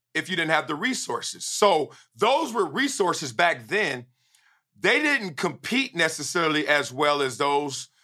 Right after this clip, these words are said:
from the inner city. And it used to be always this game, and, and, like, this was the stereotype, but real too. The talent meets the discipline.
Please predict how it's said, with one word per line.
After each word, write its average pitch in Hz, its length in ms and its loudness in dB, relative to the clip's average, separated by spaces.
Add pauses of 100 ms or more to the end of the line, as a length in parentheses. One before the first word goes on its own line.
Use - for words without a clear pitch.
(160)
from 165 140 -2
the 170 120 2
inner 165 160 0
city. 175 540 -2 (360)
And 170 100 4
it 190 60 2
used 202 160 -2
to 190 80 0
be 185 240 -4
always 277 460 2
this 196 200 -4
game, 175 420 0
and, 131 180 -8
and, 151 300 0
like, 147 280 0 (300)
this 220 220 -4
was 190 180 0
the 147 80 -2
stereotype, 190 680 0
but 127 120 -2
real 127 340 -2
too. - 320 -4 (500)
The 196 140 4
talent 285 540 2
meets 233 260 -4
the 160 80 -2
discipline. 117 720 -4